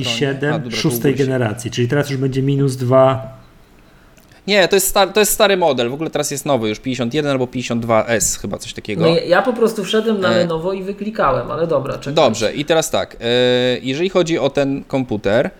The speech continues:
Speaker 1: to gdzie jest napisane,
Speaker 3: No.
Speaker 1: że on ma cztery tera dysku?
Speaker 3: On ma dwa sloty na M dwa.
Speaker 1: Czyli
Speaker 3: Na
Speaker 1: nie ma,
Speaker 3: pędy. I możesz bez
Speaker 1: e,
Speaker 3: problemu kupić dwa
Speaker 1: e,
Speaker 3: razy
Speaker 1: ale
Speaker 3: dwa.
Speaker 1: to nie znaczy, że masz komputer z, z czterema terabajtami.
Speaker 3: W ofercie.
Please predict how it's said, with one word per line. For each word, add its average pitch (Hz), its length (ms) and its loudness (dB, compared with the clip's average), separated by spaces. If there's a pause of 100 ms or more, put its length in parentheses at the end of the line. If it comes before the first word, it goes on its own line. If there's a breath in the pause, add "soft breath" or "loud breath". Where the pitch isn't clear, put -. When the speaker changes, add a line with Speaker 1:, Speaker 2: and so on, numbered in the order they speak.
(300 soft breath)
Speaker 1:
to 127 120 4
gdzie 135 180 2
jest 226 140 2
napisane, 131 460 0
Speaker 3:
No. 123 60 0
Speaker 1:
że 117 140 2
on 120 100 0
ma 120 120 0
cztery 117 340 2
tera 104 400 4 (680)
dysku? 113 360 -2 (260)
Speaker 3:
On 175 160 4
ma 190 140 6
dwa 196 240 4
sloty 202 380 0
na 175 440 -2
M 175 180 -2
dwa. 143 340 -4 (160)
Speaker 1:
Czyli 160 260 -2
Speaker 3:
Na 233 60 2
Speaker 1:
nie 226 80 4
ma, 185 140 2
Speaker 3:
pędy. 131 140 0
I 156 60 -8
możesz 175 260 -2
bez 220 200 0
Speaker 1:
e, 226 40 -10
Speaker 3:
problemu 208 440 0
kupić 202 580 -10
dwa 151 200 -2
Speaker 1:
e, 139 120 2
Speaker 3:
razy - 120 2
Speaker 1:
ale 151 180 8
Speaker 3:
dwa. 151 80 2
Speaker 1:
to 175 100 2
nie 170 200 -2
znaczy, 151 320 -2
że 160 120 -4
masz 160 200 -2
komputer 127 440 -2
z, - 180 -4 (280)
z - 120 -4
czterema 120 420 0
terabajtami. 151 800 2 (400)
Speaker 3:
W 160 60 2
ofercie. 160 540 2